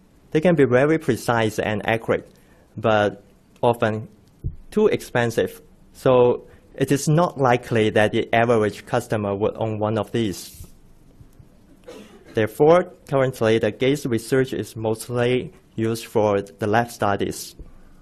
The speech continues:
Our motivation for this paper is building an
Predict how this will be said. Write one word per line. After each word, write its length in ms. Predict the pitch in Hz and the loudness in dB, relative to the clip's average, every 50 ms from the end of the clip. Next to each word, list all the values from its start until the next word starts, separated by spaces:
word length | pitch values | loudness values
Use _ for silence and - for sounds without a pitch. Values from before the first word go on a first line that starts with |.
| - - - - - - - - - - - - - - - - - - _ _ _ - - - - - - _ _ _ _ _ _ _ _ - | -20 -20 -20 -20 -20 -20 -20 -20 -20 -20 -20 -20 -20 -20 -20 -20 -20 -20 _ _ _ -20 -20 -20 -20 -20 -20 _ _ _ _ _ _ _ _ -4
Our 180 | - 113 117 117 | -2 0 0 0
motivation 640 | 113 117 117 113 123 113 117 123 143 - 185 185 | 0 0 0 0 0 2 2 2 4 4 2 2
for 140 | 190 180 156 | 4 2 2
this 240 | 151 160 156 - - | 2 2 0 -2 0
paper 420 | - 165 165 170 170 175 170 175 | 2 4 4 6 6 6 6 6
is 320 | - - 123 117 113 - - | 6 6 4 4 2 0 -4
building 480 | - - - 135 143 151 165 165 156 | -4 2 4 6 6 6 6 4 4
an 160 | 123 110 104 | 2 0 0